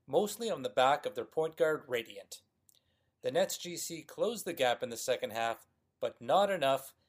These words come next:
as the Seventy-sixers G C took Game one, eighty-two to seventy-one, with Radiant exploding for fifty-five total points in this one, shooting twenty-three for thirty-three from the field. The rest of the Seventy-sixers G C squad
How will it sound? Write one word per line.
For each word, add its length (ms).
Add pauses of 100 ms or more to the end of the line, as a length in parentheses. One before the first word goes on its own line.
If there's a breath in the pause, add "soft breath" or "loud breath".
(100)
as 180
the 100
Seventy-sixers 800
G 180
C 320
took 240
Game 200
one, 200
eighty-two 420
to 80
seventy-one, 720 (380 soft breath)
with 220
Radiant 440
exploding 580 (140)
for 80
fifty-five 760
total 260
points 400
in 120
this 200
one, 120 (520 soft breath)
shooting 360
twenty-three 680
for 160
thirty-three 540
from 220
the 60
field. 460 (760)
The 60
rest 320
of 100
the 80
Seventy-sixers 760
G 240
C 200
squad 440